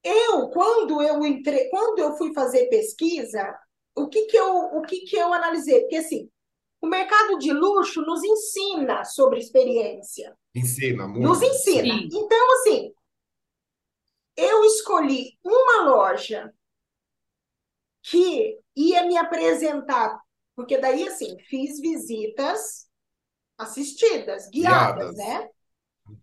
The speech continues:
Speaker 1: É, eu escolhi uma loja que ia contemplar seis andares de mercado de luxo pra mim. Eu peguei uma loja que era o original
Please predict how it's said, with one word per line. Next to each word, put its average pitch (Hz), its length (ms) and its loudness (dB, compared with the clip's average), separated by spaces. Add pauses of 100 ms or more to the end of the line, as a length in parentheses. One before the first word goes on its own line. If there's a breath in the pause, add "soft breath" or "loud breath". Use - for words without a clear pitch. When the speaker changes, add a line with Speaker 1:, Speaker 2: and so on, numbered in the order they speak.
(140)
Speaker 1:
É, 214 380 -2 (500)
eu 392 220 4
escolhi 427 360 2
uma 302 240 0
loja 254 400 2
que 359 240 -4 (180)
ia 381 180 2
contemplar 330 600 -2
seis - 520 2
andares 247 440 2
de 226 80 -10
mercado 226 360 -6
de 269 120 -2
luxo 320 400 -4
pra 262 160 -2
mim. 233 220 -4 (1500)
Eu 453 260 2
peguei 330 400 2
uma 302 220 -2
loja 214 840 0 (220)
que 330 220 -2
era 349 460 4
o 302 300 -4
original 277 1300 0